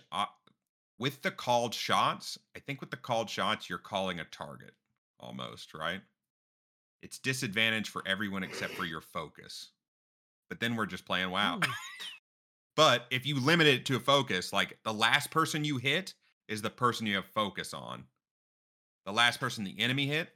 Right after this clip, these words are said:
Speaker 1: they have focus on that person, right? And if you try to disengage from that person, they get a normal opportunity attack,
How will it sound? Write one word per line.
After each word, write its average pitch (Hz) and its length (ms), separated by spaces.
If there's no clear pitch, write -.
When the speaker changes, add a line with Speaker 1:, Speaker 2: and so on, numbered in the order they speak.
Speaker 1:
they 107 120
have 101 240
focus 101 340
on 82 180
that 73 180
person, - 400
right? 92 240
And 113 100
if 98 80
you 101 80
try 123 160
to 113 60
disengage 101 480
from 85 160
that 104 320
person, 80 420
they 120 160
get 104 160
a 95 40
normal 95 280
opportunity 101 520
attack, 87 280